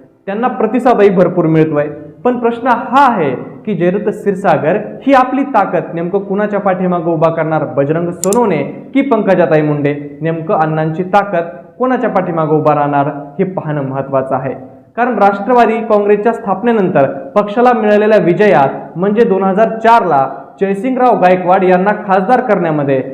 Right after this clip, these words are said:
यांना विजयी करण्यामध्ये जयदत्त क्षीरसागर यांचा मोलाचा वाटा होता.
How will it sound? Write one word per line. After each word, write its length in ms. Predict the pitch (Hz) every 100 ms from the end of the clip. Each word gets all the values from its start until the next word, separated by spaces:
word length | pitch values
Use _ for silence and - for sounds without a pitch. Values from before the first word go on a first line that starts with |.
| -
यांना 160 | 185 190
विजयी 300 | 160 156 226
करण्यामध्ये 580 | 208 180 160 143 156 175
जयदत्त 360 | 151 156 156
क्षीरसागर 640 | 156 - 208 208 170 143 135 - -
यांचा 340 | 175 165 202 185
मोलाचा 580 | 151 151 139 135 165
वाटा 340 | 135 147 151 127
होता. 260 | 127 131